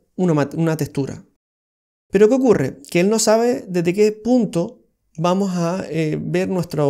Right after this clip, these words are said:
objeto. Es decir, si yo presiono el cero, la cámara está aquí, vamos a verlo, G, y yo lo proyecto desde aquí.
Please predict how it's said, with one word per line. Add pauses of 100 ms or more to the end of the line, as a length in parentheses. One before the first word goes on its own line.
objeto.
Es
decir,
si
yo
presiono
el
cero, (360)
la
cámara
está
aquí, (640)
vamos
a
verlo, (340)
G, (1400)
y
yo
lo
proyecto
desde
aquí.